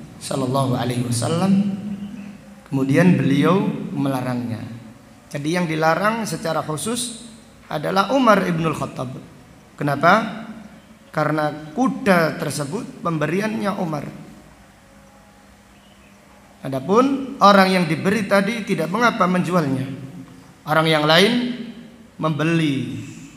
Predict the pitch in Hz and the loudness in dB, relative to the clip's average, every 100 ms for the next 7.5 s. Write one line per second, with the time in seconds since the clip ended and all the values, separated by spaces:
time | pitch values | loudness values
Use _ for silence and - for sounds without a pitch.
0 | - - - 170 156 156 180 196 - 156 | -20 -20 0 4 6 6 4 4 2 0
1 | 151 139 165 147 131 - 175 190 - - | 0 -2 -2 -2 -4 -2 -4 -4 -16 -20
2 | - - - 151 131 135 180 180 - - | -20 -20 -12 -10 -8 -6 -4 -6 -8 -14
3 | - - - - - - - - - - | -16 -20 -20 -20 -20 -20 -20 -20 -20 -20
4 | - - - - - - 156 135 135 143 | -20 -20 -20 -20 -20 -8 -6 -4 -4 0
5 | 175 208 196 143 143 143 120 135 208 262 | 2 2 -2 -4 -4 -4 -4 -4 -4 -2
6 | - - - - - - - - - 139 | -4 -6 -14 -18 -20 -14 -14 -14 -8 -4
7 | 131 135 151 196 | -2 2 4 6